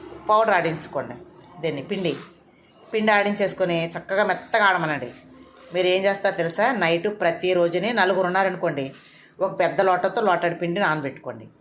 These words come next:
నానబెట్టుకొని ఉదయాన్నే దోశలు వేసుకోండి. సింపుల్గా అయిపోతుంది పని. మనం అల్లం పచ్చడి, కొత్తిమీర పచ్చడి, టమాటా పచ్చడి, నిలవ పచ్చడి చేసుకుంటామా,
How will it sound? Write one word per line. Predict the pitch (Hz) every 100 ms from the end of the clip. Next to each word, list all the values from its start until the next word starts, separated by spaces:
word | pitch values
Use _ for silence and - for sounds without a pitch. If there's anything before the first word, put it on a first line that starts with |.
| _ _
నానబెట్టుకొని | 156 165 170 165 - 147 143 147
ఉదయాన్నే | 160 170 175 226 349 - _ _ _ - -
దోశలు | 196 233 220
వేసుకోండి. | 185 - 165 139 - - - -
సింపుల్గా | 254 277 269 294 294
అయిపోతుంది | 220 226 170 117
పని. | 127 117 - _ _ _ _ - _ _ - -
మనం | 196 185
అల్లం | 202 202
పచ్చడి, | 202 202 196
కొత్తిమీర | 196 190 196 196
పచ్చడి, | 196 190 196 185
టమాటా | 180 185
పచ్చడి, | 196 196 190
నిలవ | 175 185
పచ్చడి | 196 196 190
చేసుకుంటామా, | 190 185 185 202